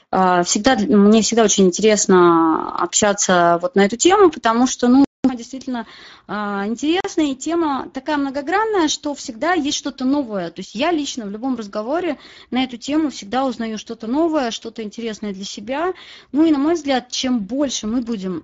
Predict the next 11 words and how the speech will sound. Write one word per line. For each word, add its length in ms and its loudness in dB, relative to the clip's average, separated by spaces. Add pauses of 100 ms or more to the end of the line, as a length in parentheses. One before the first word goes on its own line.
(120)
друг 280 -4
с 40 -4
другом 440 -2
делиться 420 -6
своим 320 -6
опытом, 460 -6
да, 160 0
вот, 100 -14
кстати, 320 -16
вещи, 300 -6
которые, 420 -6